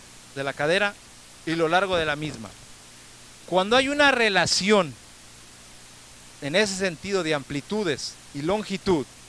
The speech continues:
entonces hablamos de que es un animal definitivamente como esta hembra que podemos ver, buena amplitud, buena longitud,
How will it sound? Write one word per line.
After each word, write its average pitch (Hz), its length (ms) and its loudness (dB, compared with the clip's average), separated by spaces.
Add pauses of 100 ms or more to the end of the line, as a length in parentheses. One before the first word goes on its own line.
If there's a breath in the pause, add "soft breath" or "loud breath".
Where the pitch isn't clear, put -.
(400)
entonces 175 460 -6
hablamos 170 420 0
de 147 100 -6
que 151 140 -8
es 147 120 -8
un 160 120 -10
animal 147 440 -4 (160)
definitivamente 160 920 -6
como 135 300 -8
esta 147 280 -4
hembra 143 300 -6
que - 140 -18
podemos 143 420 -10
ver, 139 180 -6 (540)
buena 202 240 2
amplitud, 180 520 -4 (180)
buena 180 300 0
longitud, 165 560 -4